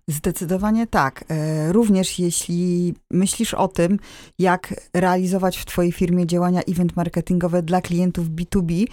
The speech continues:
aby z jednej strony nie marnować pieniędzy, a z drugiej strony, aby były one zgodne ze strategią zrównoważonego rozwoju firmy, no i też, żeby korzystnie i atrakcyjnie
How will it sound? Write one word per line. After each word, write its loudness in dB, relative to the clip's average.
aby 2
z -8
jednej 4
strony 2
nie 4
marnować 2
pieniędzy, 2
a 0
z -6
drugiej 2
strony, 0
aby 0
były 2
one 2
zgodne 2
ze -2
strategią -2
zrównoważonego 0
rozwoju 0
firmy, 2
no 4
i 4
też, 2
żeby 2
korzystnie 2
i -2
atrakcyjnie 0